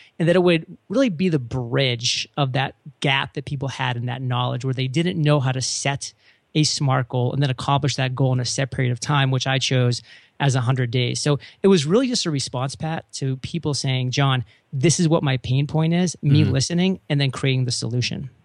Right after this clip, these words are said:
Speaker 2: I think it's a great idea. You know, I write in a journal every day, the five-minute journal, um, which is similar in that you're kind of, uh, meant to write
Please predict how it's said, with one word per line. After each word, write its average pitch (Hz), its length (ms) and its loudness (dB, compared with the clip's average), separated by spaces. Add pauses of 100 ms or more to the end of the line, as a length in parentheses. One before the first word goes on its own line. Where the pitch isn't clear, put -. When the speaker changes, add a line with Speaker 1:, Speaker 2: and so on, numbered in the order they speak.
(160)
Speaker 2:
I 135 40 0
think 196 140 4
it's 190 80 0
a - 40 -2
great 131 180 4
idea. 104 240 0
You 101 120 2
know, 104 100 4
I 113 100 4
write 131 160 2
in 113 40 -6
a 107 60 -2
journal 101 260 -4
every 95 180 -6
day, 92 120 -2
the 90 100 -8
five-minute 98 460 0
journal, 92 400 0 (340)
um, 98 260 2
which 104 180 -6
is 113 80 -2
similar 156 340 2
in 113 80 2
that 101 160 0
you're 107 140 -4
kind 110 240 2
of, 101 420 -2
uh, 104 160 4
meant 107 420 4
to 101 300 -2
write 95 300 0